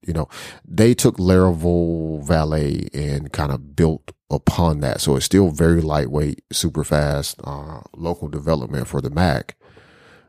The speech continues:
uh, just with a few more graphical, uh, niceties. For example, right now I have Herd is in my, uh, menu bar. So I could click here and say update P H P 'cause there's an update for P H P eight point one,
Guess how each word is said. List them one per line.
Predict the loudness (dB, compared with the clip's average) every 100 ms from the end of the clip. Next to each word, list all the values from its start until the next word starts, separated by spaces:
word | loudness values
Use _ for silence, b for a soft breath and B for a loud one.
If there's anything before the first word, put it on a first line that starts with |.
| b -4
uh, | 0 2 2
just | 2 4
with | 4
a | 2
few | 0 2 4
more | 4 2
graphical, | 2 2 2 0 0 0 0 -8 _ b b b b b
uh, | -2 -2 0
niceties. | -2 -2 0 -2 -2
For | 0 2
example, | 2 2 0 2
right | 2 2
now | 2 2
I | 2
have | 0 0
Herd | 2 4 4 2 0
is | -2
in | 0 -2 -2
my, | -4 -4 -4 -4 -4 -4 -6
uh, | -8 -8 -8 -10 -12 -14 _ _ _ -2
menu | 0 4 4
bar. | 4 2 0 -6 -10
So | -4 0
I | 2
could | 0 2
click | 2 4
here | 6 6 6
and | 4
say | 4 2 2
update | 0 2 0 2
P | 2
H | 2 2
P | -2
'cause | -2 -2
there's | -2
an | -2
update | -4 -2 -4
for | -6
P | -6
H | -6 -6
P | -6 -6
eight | -6
point | -6 -8 -4
one, | -4 -4